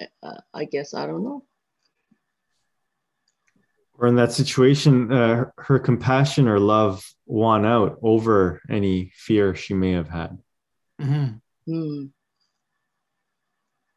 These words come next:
Speaker 3: So wh-, what do you learn from this? She's the one who loved life, right?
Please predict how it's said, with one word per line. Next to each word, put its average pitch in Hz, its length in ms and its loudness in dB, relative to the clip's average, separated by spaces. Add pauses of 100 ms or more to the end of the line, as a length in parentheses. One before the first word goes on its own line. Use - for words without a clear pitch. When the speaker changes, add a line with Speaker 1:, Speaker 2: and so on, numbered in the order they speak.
(200)
Speaker 3:
So 202 260 0
wh-, 208 240 -2
what 208 120 4
do 240 80 2
you 220 80 2
learn 220 280 0
from 170 240 -8
this? - 440 -16 (1600)
She's 214 320 0
the 202 80 2
one 202 220 4
who 196 100 0
loved 190 440 0
life, 156 600 -4
right? 143 280 -14